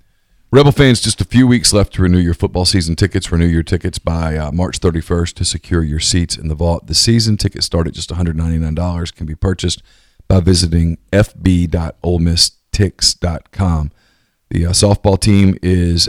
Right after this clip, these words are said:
at home this week. They start tonight at six versus Youngstown State. They have a series this weekend against Central Florida. Admissions free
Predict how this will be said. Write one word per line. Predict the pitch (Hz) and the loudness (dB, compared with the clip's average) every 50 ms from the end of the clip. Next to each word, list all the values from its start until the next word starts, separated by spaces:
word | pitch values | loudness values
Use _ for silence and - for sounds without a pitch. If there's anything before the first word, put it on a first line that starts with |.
| - - | -2 -2
at | 87 85 | -2 0
home | 85 95 98 98 101 101 101 107 120 | 2 2 4 4 4 4 2 2 2
this | - 104 107 - - | 2 2 2 2 0
week. | - 127 131 123 - - | 0 0 0 0 -2 -6
They | - 92 | -6 -6
start | - - 92 87 80 80 | -4 -4 -4 -4 -4 -4
tonight | - 92 82 85 90 92 90 | -4 -2 -2 0 0 0 -2
at | 90 - | -2 -2
six | - - - 107 - - - | -2 0 0 0 0 -2 -8
versus | - 90 85 - - 85 80 | -4 -4 -4 -2 -4 -2 0
Youngstown | 95 95 95 90 - - 98 90 87 85 | 2 2 2 0 0 0 0 0 0 -2
State. | - - 101 101 101 95 65 | 0 0 2 2 2 0 0
They | 82 | -2
have | 90 85 78 | -2 -2 -2
a | |
series | 80 - - 87 85 85 82 76 | -2 0 0 2 2 2 0 -2
this | - - - - - | -4 -8 -10 -4 -4
weekend | 90 82 - - 95 90 87 - - _ _ _ _ _ _ - | -4 -2 0 2 2 2 2 0 -4 _ _ _ _ _ _ -16
against | - 92 92 98 87 - | -10 -4 -4 -2 -2 0
Central | - 101 92 - 92 | 0 0 0 0 -4
Florida. | 87 - - 95 95 95 90 90 90 95 - _ _ _ - - | -4 0 2 4 4 4 4 2 0 -2 -4 _ _ _ -10 -6
Admissions | 82 82 92 90 - - 90 80 | -2 0 0 0 0 -2 -4 -4
free | - - - 101 104 110 120 135 131 | -4 -2 2 2 4 4 2 0 -4